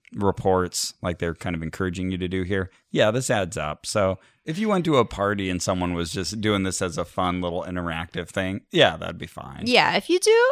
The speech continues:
Speaker 2: the one time and you go and you pay sixty dollars and you get a thirty-page printout, fine. I'm actually,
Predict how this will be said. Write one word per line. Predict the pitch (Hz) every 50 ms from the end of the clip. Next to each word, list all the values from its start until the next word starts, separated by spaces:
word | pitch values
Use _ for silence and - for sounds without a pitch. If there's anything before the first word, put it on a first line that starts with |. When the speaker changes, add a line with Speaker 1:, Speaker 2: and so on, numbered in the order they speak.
| 571 -
Speaker 2:
the | 254 311 302
one | 277 262 240 233 254 285 302 302
time | - - 277 - - - 196 180 190 220
and | 175 190
you | 196
go | 190 - 175 160 165
and | 170 165
you | 175
pay | - - 190
sixty | 185 - - 214 - - 233
dollars | 214 202 180 175 170 170 170 -
and | 165 165 170
you | 170
get | 165 165 160
a | -
thirty-page | 160 - 214 220 226 220 233 233 233 233 233 _ - - 175 185 185 175 - -
printout, | - - 107 101 95 - 82 90 - - _ _
fine. | - - - - - - - - - - - - - - - - - -
I'm | - 392 539 571 554 494
actually, | 415 - - - 262 240 226 214 196